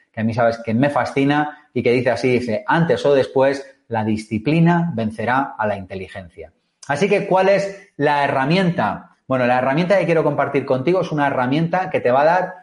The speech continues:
dinero contante y sonante, y es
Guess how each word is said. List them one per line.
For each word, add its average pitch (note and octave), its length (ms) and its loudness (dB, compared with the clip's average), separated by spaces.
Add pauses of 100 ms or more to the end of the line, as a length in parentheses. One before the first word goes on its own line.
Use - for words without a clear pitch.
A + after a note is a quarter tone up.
(120)
dinero E3 800 0
contante D3 580 0
y C3+ 80 0
sonante, A2+ 480 -2
y C3+ 120 2
es F#3+ 260 -2